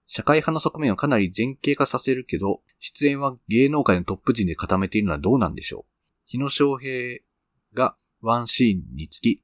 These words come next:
ギャラ百五十円なわけないじゃない、とかそういうことです。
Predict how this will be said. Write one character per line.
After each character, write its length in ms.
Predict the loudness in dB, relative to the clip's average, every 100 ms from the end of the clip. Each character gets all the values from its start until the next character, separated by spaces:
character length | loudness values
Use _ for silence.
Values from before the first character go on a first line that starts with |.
| _
ギ 100 | 2
ャ 40 | 2
ラ 60 |
百 180 | 2 -2 2
五 80 | 4
十 160 | 6
円 80 | 4
な 100 | 4
わ 140 | 0
け 280 | 2 0 -2 _
な 160 | 0 2
い 80 | 2
じ 80 | 0
ゃ 20 |
な 80 | -6
い、 100 | -18 _
と 100 | -4
か 120 | -2
そ 160 | 0 2
う 80 | 2
い 40 |
う 40 |
こ 100 | -4
と 120 | -6 -6
で 100 | -6
す。 200 | -8